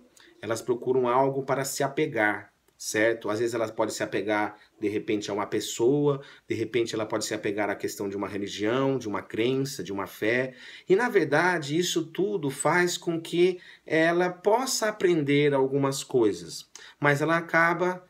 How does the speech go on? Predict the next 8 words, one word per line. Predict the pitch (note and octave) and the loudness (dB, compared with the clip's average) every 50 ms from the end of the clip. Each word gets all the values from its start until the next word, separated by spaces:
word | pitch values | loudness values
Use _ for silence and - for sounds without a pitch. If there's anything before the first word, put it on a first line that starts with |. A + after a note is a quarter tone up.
| _ _ | _ _
sendo | - - - - E3+ D#3+ E3 D#3+ E3 | -10 -8 -4 0 0 0 0 2 0
apenas, | D#3+ D#3 D3 - D3+ D#3 D#3+ E3 E3+ F3 F3 F3+ F3 F3 - - - _ - _ _ _ | -2 -2 0 0 0 2 2 0 0 0 0 0 0 -2 -6 -10 -14 _ -20 _ _ _
é, | - B2 C3 C#3 C#3 C#3 C#3 C#3 | -4 0 2 2 4 4 4 2
continuando | - - - E3 E3+ - - E3 E3 D#3+ D#3+ E3+ F3 F3 F3+ F3 - | 0 0 -2 -2 -2 -2 -2 0 0 2 2 2 2 2 0 -2 -2
apenas | - C#3 C#3+ - E3 D#3+ E3+ E3 D#3+ | -6 -10 -2 0 0 0 0 -2 -2
vazia | D#3+ F3+ F#3 F3+ E3 D3+ E3+ E3+ F3 F3 E3+ E3+ - | 0 0 0 0 -2 -4 0 2 2 2 2 -2 -4
interiormente, | - D#3+ D#3+ D#3 E3+ D#3 E3+ F3 F3 D3+ C3+ B2+ B2 B2 - - | -2 -2 0 2 0 0 2 0 2 2 2 2 0 -2 -4 -10
porque | - - D3+ C#3+ C#3+ - C3+ B2 G2 - | -6 -6 -6 -6 -4 -2 0 0 0 0